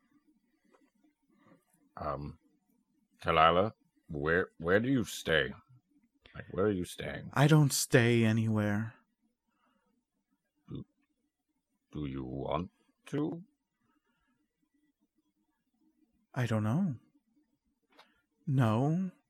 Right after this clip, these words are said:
Speaker 2: Yes? Hmm. I don't know.
Speaker 1: I, you, you could stay with us at the inn if you wanted.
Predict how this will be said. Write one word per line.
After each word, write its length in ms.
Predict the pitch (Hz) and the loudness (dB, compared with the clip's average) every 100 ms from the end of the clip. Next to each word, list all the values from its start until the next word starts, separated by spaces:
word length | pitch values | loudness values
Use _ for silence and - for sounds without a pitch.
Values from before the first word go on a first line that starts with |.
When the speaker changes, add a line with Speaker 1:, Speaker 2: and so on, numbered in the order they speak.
| _ _ _ | _ _ _
Speaker 2:
Yes? 540 | - 104 214 - - - _ _ _ _ _ _ _ _ _ _ _ _ _ _ _ | -6 -2 0 -2 -6 -10 _ _ _ _ _ _ _ _ _ _ _ _ _ _ _
Hmm. 320 | 143 123 120 117 117 _ _ - - - | -4 -2 0 -2 -6 _ _ -18 -12 0
I 80 | 143 | 4
don't 120 | 180 | 6
know. 360 | 139 131 113 104 _ _ _ _ _ _ _ _ _ _ _ _ _ _ _ _ _ _ _ _ _ _ _ _ | 6 6 2 -2 _ _ _ _ _ _ _ _ _ _ _ _ _ _ _ _ _ _ _ _ _ _ _ _
Speaker 1:
I, 200 | - 65 65 - _ _ _ _ | -4 -4 -4 -10 _ _ _ _
you, 220 | 71 73 - _ _ _ _ _ _ _ - | -10 -10 -12 _ _ _ _ _ _ _ -12
you 160 | 71 - | -12 -12
could 160 | - | -16
stay 380 | - - - 76 | -16 -14 -6 -4
with 240 | 78 78 | -2 -2
us 340 | 92 101 - - | 2 2 0 -8
at 80 | 71 - - | -12 -14 -14
the 220 | 67 69 | -6 2
inn 340 | 104 90 87 92 104 _ _ | 4 4 0 -6 -12 _ _
if 260 | 101 - - | -18 -18 -14
you 160 | - | -12
wanted. 640 | - 76 95 104 - 78 | -4 0 0 0 -6 -8